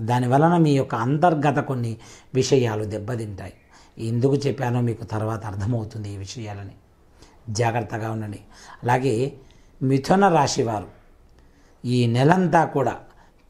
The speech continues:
పెసళ్ళతో చేసినటువంటి, పెసరపప్పుతో చేసినటువంటి పాయసం కావచ్చు, పెసళ్ళతో చేసిన పెసరవడలు దానం చేయండి. ఎవరికైనా ఇచ్చే ప్రయత్నం చేయండి. యాచకులకి,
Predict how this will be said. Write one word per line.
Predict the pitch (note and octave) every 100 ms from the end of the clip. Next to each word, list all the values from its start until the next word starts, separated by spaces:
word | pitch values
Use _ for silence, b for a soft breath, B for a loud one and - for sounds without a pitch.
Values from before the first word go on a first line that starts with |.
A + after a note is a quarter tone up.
| -
పెసళ్ళతో | D3+ - F#3+ G3 G3 F#3 F#3 E3+ E3
చేసినటువంటి, | D3 C#3+ C3+ C#3 B2 A2 A2+ A2+ G#2+ - -
పెసరపప్పుతో | - B2+ B2 A#2+ A#2 A#2 C3+ C#3
చేసినటువంటి | C#3 D3 C#3+ D3 C#3 C#3 C#3+
పాయసం | C#3 C#3+ C#3 C#3+ C3+
కావచ్చు, | C#3+ C#3+ C#3+ E3 - B B B -
పెసళ్ళతో | D#3 D3 F#3+ G3 F3+ F3
చేసిన | E3 D#3+ C3+ C3
పెసరవడలు | C3 C3 D#3 C#3+ B2 A#2 A2+ - - A#2+
దానం | A#2+ A#2 A#2+ C3+
చేయండి. | C#3 B2 A2 A2 G#2 - - b b b b -
ఎవరికైనా | D3 E3 F3+ E3 C#3+ C3+
ఇచ్చే | D3 - - F#3
ప్రయత్నం | F3+ C#3+ C#3+ C#3+ D#3 D#3
చేయండి. | C#3 B2+ A#2 G2+ - b b _
యాచకులకి, | C3 A#2+ C#3 F3 - F3+ E3 C3+ -